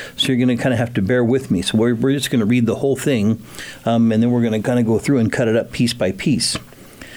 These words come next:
So it says in verse seventeen, chapter ten, Gospel of Saint Mark,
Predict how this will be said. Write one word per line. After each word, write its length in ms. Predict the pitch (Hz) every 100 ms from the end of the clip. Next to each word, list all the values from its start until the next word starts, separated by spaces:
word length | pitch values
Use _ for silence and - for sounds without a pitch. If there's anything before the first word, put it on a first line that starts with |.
| - - -
So 140 | 139
it 100 | 127
says 240 | 170 170
in 120 | 151 139
verse 200 | 143 -
seventeen, 540 | 143 123 117 135 98
chapter 320 | 131 117 123
ten, 340 | - 127 123 113
Gospel 340 | 107 107 113
of 60 | -
Saint 180 | 113
Mark, 400 | 104 90 - -